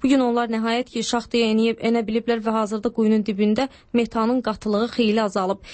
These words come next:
Mayın iyirmi dördündə Sibirdə kömür mədənlərinin birində partlayış baş vermişdi. Hadisə baş verən ərazi beş yüz iyirmi metr dərinlikdə idi. Avropa Şurası Ukraynada prezidentlə baş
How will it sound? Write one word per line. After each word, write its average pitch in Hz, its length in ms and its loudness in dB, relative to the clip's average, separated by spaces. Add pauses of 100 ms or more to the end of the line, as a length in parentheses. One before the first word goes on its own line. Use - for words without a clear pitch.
(180)
Mayın 330 260 2
iyirmi 302 260 2
dördündə 262 540 0
Sibirdə 233 480 -2
kömür 254 320 2
mədənlərinin 220 640 0
birində 226 320 0
partlayış 226 500 -2
baş 196 260 -4
vermişdi. 190 460 0 (320)
Hadisə 254 360 -2
baş 254 240 -4
verən 240 260 0
ərazi 214 560 -2 (340)
beş 269 240 0
yüz 254 140 0
iyirmi 233 280 2
metr 226 340 -2
dərinlikdə 196 640 -4
idi. 180 300 -2 (1120)
Avropa 359 380 0
Şurası 302 720 0
Ukraynada 269 480 -2
prezidentlə 262 680 0
baş 247 200 -4